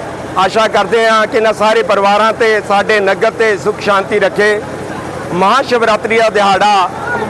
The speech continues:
ਸ੍ਰਿਸ਼ਟੀ ਦੇ ਮਾਲਕ ਅਤੇ ਪਾਲਕ ਭੋਲੇ ਸ਼ੰਕਰ ਕੱਲ੍ਹ ਆਪਾਂ ਮਨਾਉਣ ਜਾ ਰਹੇ ਹਾਂ, ਜਿਸ ਦੇ ਸੰਬੰਧ ਵਿੱਚ ਇਹ ਜਾਗੋ ਦਾ ਪ੍ਰੋਗਰਾਮ ਹੋ ਰਿਹਾ ਤੇ ਕੱਲ੍ਹ ਆਪਾਂ ਆਪਣੇ ਆਪਣੇ ਮੰਦਿਰਾਂ ਵਿੱਚ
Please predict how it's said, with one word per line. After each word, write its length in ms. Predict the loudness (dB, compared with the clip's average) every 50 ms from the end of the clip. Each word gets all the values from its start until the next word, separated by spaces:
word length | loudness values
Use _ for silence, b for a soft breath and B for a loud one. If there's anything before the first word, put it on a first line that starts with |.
| -8 -8 -8 -8 -6 -4
ਸ੍ਰਿਸ਼ਟੀ 360 | -2 -2 -2 -2 -2 -2 -2 0
ਦੇ 140 | 0 0 0
ਮਾਲਕ 420 | 2 2 2 2 2 2 0 0 -2 -2 -2 -2
ਅਤੇ 160 | 0 0 0 0
ਪਾਲਕ 460 | 0 0 2 2 2 2 2 0 0 -4 -8 -12 -10 -12 -12 -12 -12 -12 -8 -4 -2
ਭੋਲੇ 260 | 0 0 2 2 0
ਸ਼ੰਕਰ 540 | 0 0 -2 -2 -2 0 0 2 2 0 0 -4 -8 -12 -12 -12 -12 -12 -12 -10 -10 -10 -10 -10 -10 -10 -4 -2
ਕੱਲ੍ਹ 220 | 0 2 2 2 2
ਆਪਾਂ 220 | 2 2 0 0
ਮਨਾਉਣ 580 | 2 2 2 2 4 4 2 2 2 0 -2 0
ਜਾ 200 | 0 2 2 2
ਰਹੇ 240 | 2 2 2 2 2
ਹਾਂ, 120 | 2 0 -2 -4 -10 -10 -10 -10 -10 -10 -10 -10 -10 -10 -10 -6 -2
ਜਿਸ 180 | -2 0 0 0
ਦੇ 180 | 0 0 0 0
ਸੰਬੰਧ 440 | 0 -2 -2 0 0 0 2 2
ਵਿੱਚ 240 | 2 2 2 0 -2 -6 -10 -10 -10 -10 -10 -10 -10 -10 -10 -10 -10 -10 -10 -10 -10 -10 -6 -2 0
ਇਹ 100 | 0 2
ਜਾਗੋ 340 | 2 2 2 2 2 2 2
ਦਾ 140 | 2 2 2
ਪ੍ਰੋਗਰਾਮ 500 | 2 0 0 2 2 2 2 2 2 2
ਹੋ 180 | 2 2 2 2
ਰਿਹਾ 320 | 2 2 2 2 2 0 -2 -4 -8 -8 -10 -10 -10 -8 -4 -2
ਤੇ 140 | 0 0 0
ਕੱਲ੍ਹ 500 | 2 2 2 2 2 2 2 0 2 0
ਆਪਾਂ 440 | -2 0 0 2 2 4 2 2 0 -2 -2 0
ਆਪਣੇ 360 | 0 0 0 0 0 2 2
ਆਪਣੇ 480 | 2 0 0 0 0 0 2 2 0 -2 -2
ਮੰਦਿਰਾਂ 360 | -2 -2 0 0 2 2 2 2
ਵਿੱਚ 220 | 2 0 0 -2